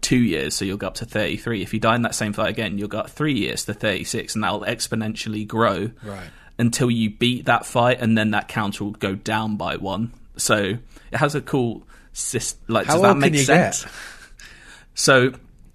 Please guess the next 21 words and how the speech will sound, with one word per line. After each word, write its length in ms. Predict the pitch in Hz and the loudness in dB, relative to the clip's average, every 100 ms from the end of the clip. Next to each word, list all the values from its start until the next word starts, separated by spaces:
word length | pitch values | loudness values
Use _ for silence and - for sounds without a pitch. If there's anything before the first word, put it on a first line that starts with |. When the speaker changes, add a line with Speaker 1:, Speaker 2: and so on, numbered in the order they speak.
| - - _ _ - | -20 -20 _ _ 4
Speaker 1:
I 140 | 147 | 4
got 280 | 147 135 - | 4 0 0
to 340 | - 123 113 | 0 2 4
seventy, 840 | 113 - - 127 117 110 - 104 - | 4 4 4 4 2 0 0 -2 -2
and 140 | 107 | -4
then 340 | 104 110 110 - - - - | -2 -2 -2 -6 -20 -12 2
when 180 | 120 | 4
I 80 | 113 | 6
lost 260 | 110 107 - | 6 2 4
that 180 | 104 - | 2 2
fight, 380 | - 101 101 - - | 0 0 0 -6 -6
I 100 | 104 | -4
died, 480 | 107 101 101 98 95 | -2 -4 -4 -6 -8
I 80 | |
think. 440 | 90 98 85 - - _ _ - 104 | -8 -10 -12 -16 -20 _ _ -20 -18
Speaker 2:
Okay. 240 | - 95 - - | -16 -16 -18 -8
Speaker 1:
So, 460 | - 113 104 98 117 - - - - | 2 4 4 0 -4 -10 -18 -10 2
but 220 | 131 127 | 2 2
the 80 | 139 | -2
thing 200 | 170 143 | 0 0
is, 200 | 131 | -2